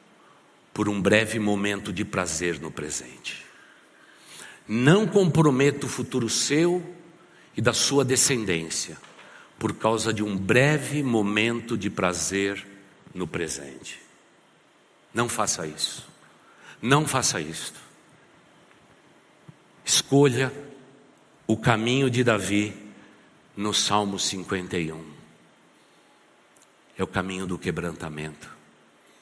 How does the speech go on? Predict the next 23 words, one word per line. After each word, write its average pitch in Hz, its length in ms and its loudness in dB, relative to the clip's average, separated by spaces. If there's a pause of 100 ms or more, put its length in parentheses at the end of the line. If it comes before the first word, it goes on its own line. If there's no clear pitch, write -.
(420)
Tanto 98 240 -2
é 101 80 4
que - 100 -12
mais 101 240 -2
tarde 95 300 0
ele 92 100 -4
vai 90 180 -6
dizer: 80 460 -10 (1000)
"A 92 80 -4
um 92 120 -4
coração 104 600 0
quebrantado 110 1080 -2
e 117 80 -4
contrito, 95 960 -10 (800)
Deus 82 380 -4
não 80 180 -8
despreza." - 680 -10 (1000)
Ele 113 180 0
experimentou 92 800 -2
isso 76 300 -6
na 76 100 -14
sua 80 240 -12
vida. 82 380 -16